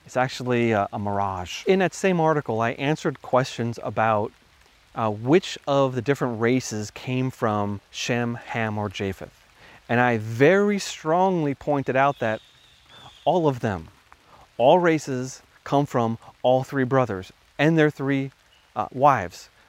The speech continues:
Why? Because in the generations leading up to the Tower of Babel event, races can't develop until after Babel. Because if you've got Shem, Ham, and Japheth, the Bible says there's one language. They're intentionally staying together.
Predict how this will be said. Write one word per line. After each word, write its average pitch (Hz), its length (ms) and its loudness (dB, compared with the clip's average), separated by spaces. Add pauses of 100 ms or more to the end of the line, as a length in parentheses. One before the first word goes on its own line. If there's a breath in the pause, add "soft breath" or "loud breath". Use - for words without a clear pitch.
Why? 151 300 2
Because 180 560 2
in 156 160 0
the 151 80 2
generations 180 680 0
leading 165 460 0
up 147 160 -2 (140)
to 139 180 -2
the 131 80 -2
Tower 143 440 -2
of 135 60 -4
Babel 165 360 0
event, 113 260 -2
races 170 400 -2
can't 190 260 -2
develop 151 360 2
until 120 240 -4
after 123 260 -2
Babel. 107 380 -2 (840 loud breath)
Because 165 320 4
if 143 80 -4
you've 214 140 -2
got 214 160 4
Shem, 185 240 0
Ham, 165 220 0
and 131 80 -2
Japheth, 151 400 0 (400 loud breath)
the 143 80 -2
Bible 202 320 2
says 214 240 4
there's 170 160 0
one 156 200 2
language. 151 480 -2 (200 soft breath)
They're 180 120 2
intentionally 190 540 0
staying 151 380 -2
together. 147 500 0